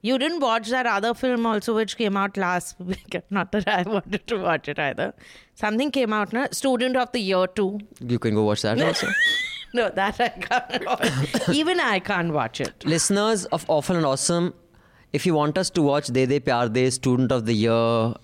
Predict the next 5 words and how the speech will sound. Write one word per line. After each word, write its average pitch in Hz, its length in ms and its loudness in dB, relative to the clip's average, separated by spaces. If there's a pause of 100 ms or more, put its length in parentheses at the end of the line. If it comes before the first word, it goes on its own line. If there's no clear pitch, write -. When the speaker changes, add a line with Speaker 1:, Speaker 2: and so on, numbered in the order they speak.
Speaker 2:
and 110 460 0
this, 127 160 -2
such - 840 -8
likes, 117 460 0 (540)
uh, 120 220 2